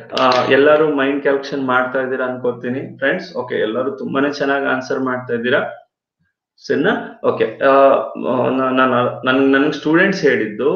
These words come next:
ಸ-, ನಾವ್ ಕೆಲವರು ಕ್ಯಾಲ್ಸಿ ಯೂಸ್ ಮಾಡ್ತೀವಿ ಅಂತ ಹೇಳಿ, ದಯವಿಟ್ಟು ಯಾರಾದ್ರೂ, ನಾನು ಎಲ್-, ಇಲ್ಲಿ ಯಾರು ಯೂಸ್ ಮಾಡ್ತಾ ಇಲ್ಲ, but ಯಾರಾದ್ರೂ ಹಾಗಿದ್ರೆ mind calculation ಮಾಡಿ, ಯಾಕಂದ್ರೆ perfect ಆಗ್ತಾ ಹೋಗೋಣ. Okay, next ಥರ್ಟಿ ಫೋರ್ square ಹೇಳಿ. ಥರ್ಟಿ ಪ್ಲಸ್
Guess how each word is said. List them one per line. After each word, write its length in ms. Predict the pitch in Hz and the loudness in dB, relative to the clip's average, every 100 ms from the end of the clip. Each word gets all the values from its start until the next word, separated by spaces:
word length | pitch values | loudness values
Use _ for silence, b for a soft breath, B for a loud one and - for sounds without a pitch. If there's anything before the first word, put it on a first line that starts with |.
| - | -4
ಸ-, 160 | - 135 | -8 -8
ನಾವ್ 120 | 131 131 | -8 -6
ಕೆಲವರು 300 | 131 131 131 135 | -4 -4 -4 -4
ಕ್ಯಾಲ್ಸಿ 300 | 127 123 123 147 | -2 -2 -2 -2
ಯೂಸ್ 180 | 139 147 151 | 0 -2 -2
ಮಾಡ್ತೀವಿ 380 | 139 135 127 117 117 | -4 -4 -4 -2 -2
ಅಂತ 120 | 117 117 | 0 0
ಹೇಳಿ, 160 | 156 190 - | 0 -4 -2
ದಯವಿಟ್ಟು 340 | 127 139 151 143 | -2 -2 0 2
ಯಾರಾದ್ರೂ, 360 | 135 165 175 147 117 113 | 2 2 0 -2 -4 -6
ನಾನು 160 | 113 107 | -4 -4
ಎಲ್-, 120 | 110 104 98 - _ _ | -4 -6 -8 -10 _ _
ಇಲ್ಲಿ 160 | 117 113 110 | -2 2 4
ಯಾರು 180 | 127 151 151 143 | 6 4 4 4
ಯೂಸ್ 160 | 156 151 | 2 -2
ಮಾಡ್ತಾ 280 | 143 139 147 123 | -4 -2 -2 -2
ಇಲ್ಲ, 120 | 151 - B B - | -2 -6 B B -2
but 120 | 190 - - - | 0 0 -6 0
ಯಾರಾದ್ರೂ 360 | 143 165 185 185 165 | 2 4 2 0 -2
ಹಾಗಿದ್ರೆ 300 | 156 165 175 151 | -2 -2 -2 0
mind 200 | 180 185 | 0 2
calculation 360 | 147 135 131 117 | 0 0 -4 -6
ಮಾಡಿ, 180 | 107 - 127 | -8 -6 -6
ಯಾಕಂದ್ರೆ 280 | 156 175 - | -4 -6 -4
perfect 360 | 170 - 202 160 | -4 -2 -2 0
ಆಗ್ತಾ 220 | 139 - 120 | -2 -4 -4
ಹೋಗೋಣ. 300 | 110 98 98 95 _ _ _ _ - | -4 -6 -10 -16 _ _ _ _ -2
Okay, 120 | 180 196 | 2 4
next 220 | 202 - 202 202 | 4 4 4 4
ಥರ್ಟಿ 300 | 185 180 208 202 - | 0 0 0 -2 0
ಫೋರ್ 240 | 160 151 139 | 4 4 2
square 280 | - 113 110 98 | -4 0 0 -2
ಹೇಳಿ. 180 | 95 - _ _ _ _ | -6 -10 _ _ _ _
ಥರ್ಟಿ 300 | 147 147 165 | -4 -2 -2
ಪ್ಲಸ್ 480 | 165 160 208 226 - | 0 0 0 -2 -8